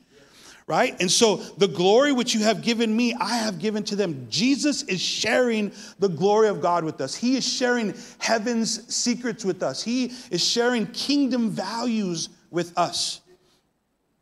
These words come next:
So he says, "The ones you've given me,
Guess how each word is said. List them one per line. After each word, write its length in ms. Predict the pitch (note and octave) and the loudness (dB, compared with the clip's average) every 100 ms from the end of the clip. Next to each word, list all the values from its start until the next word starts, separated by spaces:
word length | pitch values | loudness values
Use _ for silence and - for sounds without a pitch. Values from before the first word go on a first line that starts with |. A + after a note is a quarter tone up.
| _ _ - _ _ _ _ _ _ _ _ | _ _ -20 _ _ _ _ _ _ _ _
So 120 | - | -2
he 40 | F3+ | 0
says, 160 | G3 | 2
"The 80 | E3 | 2
ones 200 | G3+ A#3 | 2 2
you've 140 | A#3 | 2
given 320 | F3 G3+ E3 F3 | 2 0 0 0
me, 340 | G#3 B3+ B3 | 2 2 -2